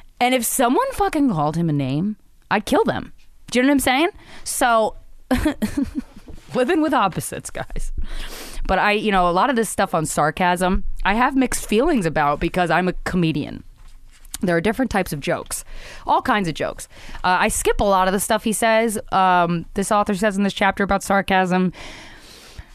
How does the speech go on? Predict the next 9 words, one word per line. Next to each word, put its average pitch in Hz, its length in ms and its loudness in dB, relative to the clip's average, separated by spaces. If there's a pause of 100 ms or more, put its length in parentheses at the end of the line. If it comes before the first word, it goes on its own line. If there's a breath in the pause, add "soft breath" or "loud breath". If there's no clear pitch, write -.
(140 loud breath)
But 269 260 2
I 247 140 4
will 277 220 4
say, 214 440 2
my 220 460 2
father 233 580 0
was 170 240 2
sarcastic 226 1500 0 (120)
as 202 500 2